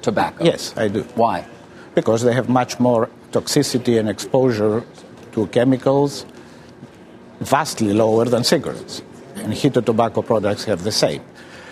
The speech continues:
Speaker 2: But the thing is, they have to go through the process. So once this is done, I think the category will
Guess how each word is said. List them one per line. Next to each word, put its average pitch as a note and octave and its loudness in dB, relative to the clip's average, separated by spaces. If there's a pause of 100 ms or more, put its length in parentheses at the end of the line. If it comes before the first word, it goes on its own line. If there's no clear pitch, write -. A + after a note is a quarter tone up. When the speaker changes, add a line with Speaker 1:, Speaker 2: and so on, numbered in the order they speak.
Speaker 2:
But B2+ 0 (320)
the B2+ 2
thing E3+ 4
is, A#2+ 2
they B2 2
have A#2 0
to A2+ -10
go A2+ 2
through A2+ -8
the G2+ -2
process. D#2+ -8
So A#2+ 2
once D3+ 2
this C#3 2
is A#2 -2 (180)
done, D3+ -2 (420)
I C3 2
think C3+ 2
the A2+ 0
category B2+ 2
will C3 2